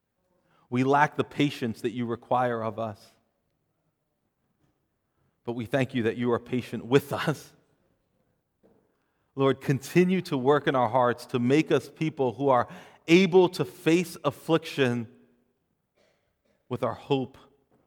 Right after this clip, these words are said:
resolutely anchored in you. Lord Jesus, come back. Do what only you can do.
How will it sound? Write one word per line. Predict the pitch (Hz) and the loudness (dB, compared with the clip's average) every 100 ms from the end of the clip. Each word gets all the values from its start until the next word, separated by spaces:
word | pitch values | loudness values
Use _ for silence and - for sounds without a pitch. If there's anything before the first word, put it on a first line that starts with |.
| _ _ - | _ _ -8
resolutely | 117 139 139 131 127 143 117 120 107 104 _ _ _ _ | -2 0 0 -4 -4 -4 -2 -2 -2 -10 _ _ _ _
anchored | 127 127 123 117 110 | -4 -4 -4 -8 -6
in | 107 104 | -8 -8
you. | 107 110 101 98 _ _ _ _ _ _ _ _ _ _ _ _ _ _ _ _ _ _ _ _ _ _ _ _ _ _ _ _ _ _ _ _ _ | -8 -10 -10 -18 _ _ _ _ _ _ _ _ _ _ _ _ _ _ _ _ _ _ _ _ _ _ _ _ _ _ _ _ _ _ _ _ _
Lord | 127 131 | -4 -4
Jesus, | 127 127 117 101 - - - _ _ _ _ _ _ _ _ _ _ _ | -2 -6 -6 -10 -12 -20 -20 _ _ _ _ _ _ _ _ _ _ _
come | 135 107 | -6 -4
back. | 101 98 - - - _ _ _ _ _ _ _ _ _ _ _ _ _ _ _ _ _ _ _ 113 | -6 -8 -12 -16 -18 _ _ _ _ _ _ _ _ _ _ _ _ _ _ _ _ _ _ _ -6
Do | 135 | -2
what | 156 147 | 0 0
only | 113 147 147 | 0 -4 -4
you | 135 123 151 | -6 -6 -8
can | 147 170 143 | -8 -8 -6
do. | 113 120 107 | -4 -4 -6